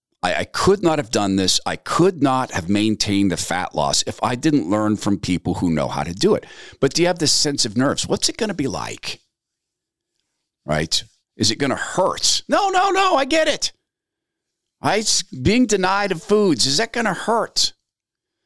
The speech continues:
Well, one of the things you'll learn when you go to soda weight loss dot com is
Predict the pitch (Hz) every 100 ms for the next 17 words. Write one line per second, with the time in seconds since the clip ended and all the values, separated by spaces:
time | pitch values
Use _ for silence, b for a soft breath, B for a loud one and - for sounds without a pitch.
0 | _ _ _ 117 117 190 311 302 - 185
1 | 156 139 131 117 104 104 101 107 123 131
2 | 131 117 95 73 71 71 - - 80 69
3 | 67 - - - 123 117 104 - 87 -
4 | 98 - - 73 65 65 62 64